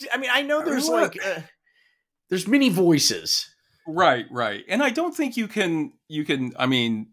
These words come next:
Speaker 2: the Native American community is not monolithic. Like, not ever, you know, not all Native
Speaker 1: Right,
Speaker 2: Americans
Speaker 1: of course.
Speaker 2: think exactly the same way.
Speaker 1: <laughs> Right.
Speaker 2: But, but, you know, it's obviously the Chiefs. It, remember how they used to always say, uh,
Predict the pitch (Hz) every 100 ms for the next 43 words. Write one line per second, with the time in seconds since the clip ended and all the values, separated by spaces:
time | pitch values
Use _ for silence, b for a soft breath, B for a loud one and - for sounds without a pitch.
0 | _ _ _ 139 139 151 151 131 127 127
1 | 123 113 127 113 110 107 104 98 107 95
2 | 98 92 85 92 95 92 87 - 101 92
3 | - 104 101 95 107 104 101 101 90 98
4 | 104 107 104 101 92 95 104 101 98 113
5 | 95 131 95 - - 113 104 - - 120
6 | 113 117 104 - 208 165 - - - -
7 | 294 208 - B B B B B 80 78
8 | 71 226 196 214 220 220 226 190 180 175
9 | 226 240 220 180 190 165 160 147 135 147
10 | - 214 196 180 - - - _ 160 175
11 | 170 180 311 392 240 233 185 196 220 214
12 | 185 170 - 165 156 151 143 - 131 123
13 | 117 110